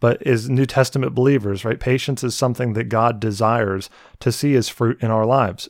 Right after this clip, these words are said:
And so he gets a little impatient, though, which, I mean, it's understandable. You know, there's all this stuff going on, and then Samuel doesn't show up. So think, I mean, what would you have done? Right? I mean, think about it. It, the, they made the, the Philistines really mad.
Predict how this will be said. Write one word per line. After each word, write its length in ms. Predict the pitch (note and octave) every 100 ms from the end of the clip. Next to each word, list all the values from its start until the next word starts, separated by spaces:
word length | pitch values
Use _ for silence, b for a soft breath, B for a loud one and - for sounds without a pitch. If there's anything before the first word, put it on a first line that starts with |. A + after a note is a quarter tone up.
| -
And 120 | A2+
so 140 | C3
he 120 | A#2 G3
gets 180 | C4+
a 40 | F3
little 260 | E3+ D3+
impatient, 440 | C3 C3+ C3+ A2 G#2
though, 320 | G2+ G2+ G#2+ _ _ _ _ _ _ _ -
which, 200 | D3 B2
I 80 | B2
mean, 160 | C3
it's 140 | A#2+ D3+
understandable. 680 | D3+ A#2+ C#3+ E3 G#2+ F#2
You 100 | G2+
know, 100 | G#2+
there's 220 | A2 A2+ A2
all 140 | B2
this 240 | B2 - - b b b
stuff 300 | - C#3 -
going 260 | C3 B2
on, 260 | A#2 B2 D3
and 120 | A2
then 120 | A2
Samuel 380 | - A2+ C3 B2+
doesn't 320 | B2 B2 B2+
show 220 | - C3
up. 280 | D3 F3+ - _ b b b b b
So 160 | D#3
think, 180 | D#3+ E3+
I 60 | B2
mean, 140 | C3 -
what 240 | B2+ D#3+
would 160 | D3+ C#3
you 80 | C3+
have 120 | A2
done? 300 | - A2+ - _ _ _ _ _ _ -
Right? 160 | B2 -
I 60 |
mean, 180 | B2+ C#3 - -
think 180 | F3
about 240 | A#2+ G#2+ -
it. 80 | -
It, 140 | C3+ - - -
the, 180 | B2 B2
they 160 | A2+ C3
made 220 | D#3 D3+
the, 140 | D3
the 200 | - A#2
Philistines 480 | - C3 C#3 D3 B2+
really 180 | G#2+ C#3+
mad. 320 | A#2 G#2